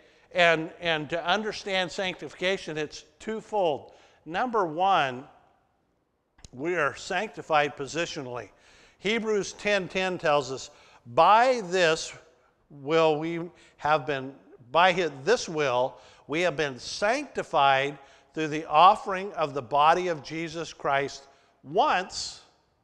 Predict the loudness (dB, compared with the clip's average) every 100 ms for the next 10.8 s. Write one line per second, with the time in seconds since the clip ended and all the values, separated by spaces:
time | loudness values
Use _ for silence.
0 | _ _ -4 -2 4 4 4 2 -2 -16
1 | -20 _ _ _ _ _ _ _ _ _
2 | -2 2 2 0 -2 -2 0 0 -2 -6
3 | -2 2 2 2 -2 -4 -8 -20 _ _
4 | _ _ _ _ _ _ _ _ 0 0
5 | 2 2 2 -2 -4 -2 -2 -2 -4 -8
6 | -18 _ _ _ -12 -6 0 0 2 0
7 | 0 -2 2 4 2 -2 -16 -20 _ _
8 | _ -4 -4 0 -2 -2 -6 -4 -2 -2
9 | -2 -4 -4 0 2 2 0 -2 -2 0
10 | -2 -4 -6 -6 -4 -4 0 -2